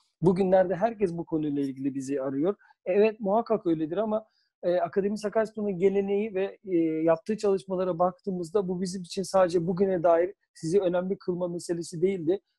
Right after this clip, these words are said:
Sizle tanışmamız, bu konuları tartışmış olmamız benim için çok önemli. Aynı zamanda Akademi Sakaryaspor üyeleri ve şu anki di-,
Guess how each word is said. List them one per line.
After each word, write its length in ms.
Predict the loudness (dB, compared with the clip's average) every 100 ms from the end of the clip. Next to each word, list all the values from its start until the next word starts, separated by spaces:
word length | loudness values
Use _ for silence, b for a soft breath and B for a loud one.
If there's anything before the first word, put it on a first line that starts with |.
| -8
Sizle 320 | 0 2 4
tanışmamız, 640 | 4 2 0 -2 -2 -4
bu 60 | -8
konuları 380 | -2 0 0 0
tartışmış 560 | 0 0 -4 -6 -4
olmamız 460 | -2 -2 -4 -6 -8 _
benim 220 | -4 -2
için 220 | -4 -6 -2
çok 240 | -2 0
önemli. 380 | 2 2 2 -2 B B B
Aynı 240 | 2 4 4
zamanda 280 | 0 2
Akademi 340 | 0 2 0 0
Sakaryaspor 520 | -2 0 0 2 0 4
üyeleri 400 | 2 2 0 -2
ve 80 |
şu 160 | 0 2
anki 400 | 2 -2 -12 -12
di-, 100 | -12